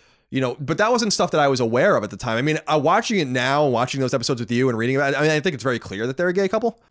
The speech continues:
You know, I don't know if that's true or not, but I wonder, how did this go? How did this go down with Nickelodeon? Were they <laughs> incensed immediately by the content?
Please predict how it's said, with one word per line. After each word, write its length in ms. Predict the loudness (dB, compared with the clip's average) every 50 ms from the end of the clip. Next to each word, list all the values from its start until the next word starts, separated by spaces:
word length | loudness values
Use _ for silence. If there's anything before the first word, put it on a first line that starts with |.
| _ _
You 100 | -4 -4
know, 60 | -2
I 80 | 0 -2
don't 120 | 0 0
know 100 | 0 0
if 60 | 0
that's 160 | 0 -2 -4 -2
true 180 | 0 0 2
or 60 | 2
not, 180 | 2 0 -2 -4 _ _ -20 -20 _ _ -16
but 360 | -4 0 0 0 0 -2 -6 _ _ _ -20 -20 _ _ _ _ _ _ _ _ _ _ _ _ 2
I 80 | 2
wonder, 640 | 4 4 4 4 4 4 4 4 4 2 0 -2 -6 _ _ _ _ _ _ _ _ _ _ _ -2
how 240 | 0 2 2 2
did 140 | 2 0 0
this 180 | -2 -2 -2 -2
go? 440 | -4 0 2 2 4 4 4 2 0
How 180 | 0 0 0
did 100 | 0 0
this 120 | 0 -2 0
go 140 | 0 0
down 240 | 2 2 2 2 2
with 120 | 0 0 -2
Nickelodeon? 500 | -6 -6 -4 -4 -4 -4 -4 -6 -6 -4
Were 120 | -4 -2
they 420 | 0 0 2 2 2 0 0 -4 -6 _ _ _
<laughs> 240 | -6 -2 -2 -2 0
incensed 640 | 2 0 0 2 0 0 2 2 2 0 0 -2 -6
immediately 680 | -4 -4 -2 0 2 2 2 4 4 2 2 4 2 2
by 200 | 4 4 2 2
the 100 | 0 -2
content? 540 | -2 -4 -2 -2 -2 0 0 -2 -2 -2